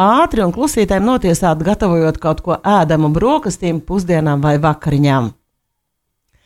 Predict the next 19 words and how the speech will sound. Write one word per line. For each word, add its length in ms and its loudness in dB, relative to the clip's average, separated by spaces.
Šodienas 560 0
recepte 480 -2
ir 80 -6
tieši 380 -2
par 160 -2
to, 160 -2
un 240 2
paldies 420 0
portālam 440 0
Tēstī. 480 -2
Garda 420 2
ideja, 480 2
ko 120 2
aizņemties 580 0
no 80 0
Tunisijas 840 0
un 160 2
Libānas 540 0
virtuves. 560 -2